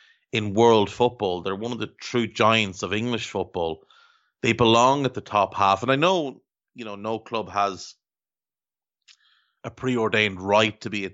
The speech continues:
at the top level and, uh, you know, at chasing the title and whatever else. But, you know, United, Liverpool and Arsenal are the three that when they're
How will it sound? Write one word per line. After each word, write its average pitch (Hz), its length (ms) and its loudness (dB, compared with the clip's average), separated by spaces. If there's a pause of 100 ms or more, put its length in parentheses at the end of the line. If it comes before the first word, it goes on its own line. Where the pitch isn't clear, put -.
(100)
at 82 160 -10
the - 80 -10
top - 400 -6
level 95 380 0
and, 92 100 -8
uh, 101 160 -8
you 101 160 -14
know, 95 100 -6
at 107 360 -4 (240)
chasing 104 440 -2
the 92 60 -6
title 104 380 2
and 92 100 -10
whatever 95 380 2
else. 98 260 2
But, 101 240 -12 (1400)
you 127 100 -14
know, 110 100 -8
United, 120 760 0
Liverpool 104 460 -4
and 95 100 -6
Arsenal 98 460 -4
are 92 40 -4
the 92 120 -8
three 104 440 -4
that 90 300 -2 (960)
when 117 260 -4
they're 110 220 2